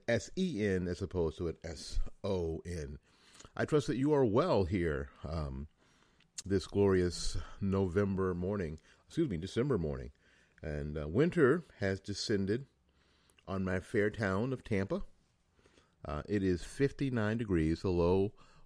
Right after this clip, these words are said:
was forty-eight. And I know for some people living around the country, that's a heat wave. I understand. But when you're used to it being, especially this time of year, when you're used to it being mid seventies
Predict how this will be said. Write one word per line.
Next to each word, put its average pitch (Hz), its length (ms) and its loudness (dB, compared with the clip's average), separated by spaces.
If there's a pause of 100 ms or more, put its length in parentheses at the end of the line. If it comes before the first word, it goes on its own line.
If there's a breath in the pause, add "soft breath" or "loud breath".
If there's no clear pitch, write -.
was 87 200 2
forty-eight. 104 720 0
And 76 200 -6
I 107 40 0
know 117 400 4
for 98 200 0
some 117 180 -4
people 143 340 -2
living 131 280 0
around 127 240 0
the 120 80 -4
country, 87 400 -2 (360 loud breath)
that's 90 520 2
a 90 160 0
heat 95 260 0
wave. 57 480 -6 (560 soft breath)
I 80 220 -2
understand. 78 520 -6 (1300 soft breath)
But 95 300 2
when 95 160 0
you're 127 160 2
used 123 440 0
to 71 380 0 (340 soft breath)
it 73 200 -2
being, 85 460 -2 (220)
especially 104 320 -4
this 87 140 -2
time 92 240 -2
of 85 60 0
year, 85 180 0
when 82 140 -2
you're 82 100 -4
used 90 240 -8
to 87 140 0
it 71 80 -6
being 78 320 -2 (800 soft breath)
mid 107 240 4
seventies 87 720 4